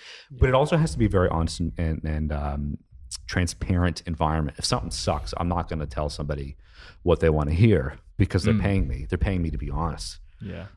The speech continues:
Speaker 1: I've had somebody come in, for example, the, the only thing I can think of, and I've,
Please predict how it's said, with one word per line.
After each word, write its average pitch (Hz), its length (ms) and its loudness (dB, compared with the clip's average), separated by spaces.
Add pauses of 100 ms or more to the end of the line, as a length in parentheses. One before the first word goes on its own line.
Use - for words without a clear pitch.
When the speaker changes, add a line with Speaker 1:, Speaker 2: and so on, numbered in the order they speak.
Speaker 1:
I've 92 160 2
had 107 160 4
somebody 101 240 2
come 98 240 4
in, 87 280 4 (220)
for 95 80 0
example, 98 360 2
the, 92 140 4 (220)
the 92 80 0
only 87 180 4
thing 85 120 0
I 76 80 -2
can 80 120 -2
think 80 160 0
of, 76 140 0
and 80 80 2
I've, 78 160 -2